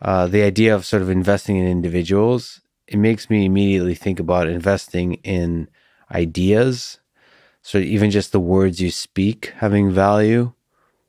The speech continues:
um, and sort of if you have a frictionless,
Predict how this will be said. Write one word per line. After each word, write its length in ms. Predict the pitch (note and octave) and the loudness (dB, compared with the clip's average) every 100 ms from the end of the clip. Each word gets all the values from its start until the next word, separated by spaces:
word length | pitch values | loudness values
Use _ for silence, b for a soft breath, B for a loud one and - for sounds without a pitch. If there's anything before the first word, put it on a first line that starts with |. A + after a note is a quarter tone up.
| _ _ _ | _ _ _
um, 280 | G2 F#2+ D#2 | -2 0 2
and 440 | F#2+ F#2 F#2 F#2 | 2 2 2 0
sort 200 | - G#2 G2 | 0 0 2
of 420 | F2+ D#2+ - _ _ _ _ - | 0 -6 -16 _ _ _ _ -6
if 180 | G#2 F#2+ | -2 2
you 100 | G2 | 2
have 100 | F#2 | 2
a 140 | F#2 | 0
frictionless, 1000 | - - A#2 - - G2 F#2 F2 - - | -2 -2 -2 -2 0 2 2 0 -4 -14